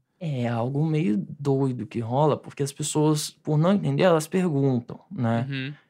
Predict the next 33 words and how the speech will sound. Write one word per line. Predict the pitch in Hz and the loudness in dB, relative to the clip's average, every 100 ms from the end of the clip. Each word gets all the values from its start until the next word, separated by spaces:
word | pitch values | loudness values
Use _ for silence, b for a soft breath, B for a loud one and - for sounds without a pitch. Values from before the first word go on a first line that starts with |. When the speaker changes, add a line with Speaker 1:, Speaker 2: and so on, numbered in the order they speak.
| _ - | _ 2
Speaker 1:
E | |
eu | 165 | 4
acho | 190 202 - | 6 2 2
que | 202 165 131 120 110 113 - | 4 4 4 4 2 -4 -4
perguntar | 180 180 180 185 | 2 4 4 4
não | 202 | 4
ofende, | 214 208 151 143 151 131 | 2 0 2 2 2 0
de | 123 | -2
fato, | 131 117 131 127 | 2 2 2 -2
mas | 123 131 110 - | 0 2 0 -2
existem | 120 117 135 143 | -4 -4 -4 -4
perguntas | 139 139 120 139 156 | -2 0 0 -2 -2
e | |
perguntas, | 156 165 131 139 143 110 | 0 0 2 0 0 -2
de | 110 | -4
tipo, | - 113 - - b b b | -8 -10 -10 -16 b b b
negócio | 160 147 170 196 185 170 | 0 4 4 4 2 4
é | 170 | 2
a | |
pessoa | - 180 190 | 0 -4 -2
perguntar, | 208 196 156 | -2 0 0
"Pô, | 220 127 - _ _ | 2 2 0 _ _
o | 160 | -18
que | - 202 | -2 0
é | |
pessoa | 143 123 120 120 | 0 -4 -2 0
não | 117 | 0
binária? | 120 123 110 113 | 0 0 0 0
Eu | 120 - | -4 -4
não | 131 185 | -4 -4
sei, | - 110 104 165 | -2 -2 -2 -4
não | 127 | -4
entendo." | 120 - 117 110 | -4 -2 -4 -4